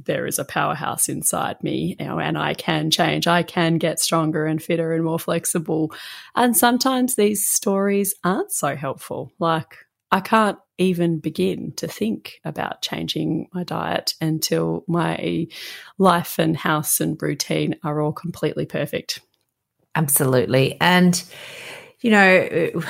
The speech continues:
Speaker 2: we talk a lot in this podcast about diet culture. And, you know, having been an expert dieter, I, I feel like I am well equipped to comment in this space, because for me, a diet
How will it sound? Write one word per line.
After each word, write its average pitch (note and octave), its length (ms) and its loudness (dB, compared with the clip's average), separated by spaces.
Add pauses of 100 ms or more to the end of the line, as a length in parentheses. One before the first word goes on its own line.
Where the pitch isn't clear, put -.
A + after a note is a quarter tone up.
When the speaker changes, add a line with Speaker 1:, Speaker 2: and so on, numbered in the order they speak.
(280)
Speaker 2:
we G3 120 8
talk F#3 340 2 (480)
a D3+ 80 2
lot C#3+ 560 2 (300)
in D#3+ 180 6
this C#3+ 460 2
podcast C#3+ 500 0
about C#3+ 320 2
diet - 400 0
culture. - 560 -2 (500)
And, D3 280 6
you C3+ 60 6
know, B2+ 120 4
having C#3+ 360 6
been C3 220 6
an B2+ 100 6
expert C#3 440 -2
dieter, C#3 640 0
I, C#3+ 460 2
I C3+ 160 2
feel D3+ 280 2
like C#3 260 2
I B2+ 240 2
am C3+ 320 4
well C#3+ 340 4
equipped - 560 -4
to - 80 -12
comment B2+ 400 0
in B2+ 120 -2
this B2+ 300 0 (360)
space, C#3 760 4
because E3+ 520 2
for F3+ 200 2
me, A3+ 420 6 (420)
a F3+ 60 2
diet D3 600 2